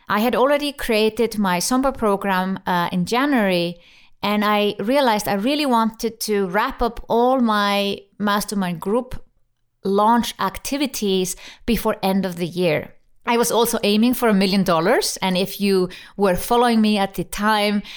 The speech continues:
I was sharing every step of the way, especially in the last few days of the year, how my, uh, goal was coming along and I was getting so close. And on the very last day, thirty-first of December, I achieved the one million dollar goal.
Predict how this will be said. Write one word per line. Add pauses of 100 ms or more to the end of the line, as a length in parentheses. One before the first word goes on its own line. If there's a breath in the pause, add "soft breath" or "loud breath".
(120)
I
was
sharing
every
step
of
the
way,
especially
in
the
last
few
days (180)
of
the
year, (320 loud breath)
how (200 loud breath)
my,
uh,
goal
was
coming
along
and
I
was
getting
so
close.
And
on
the
very
last
day,
thirty-first
of
December, (280 loud breath)
I
achieved
the
one
million
dollar
goal.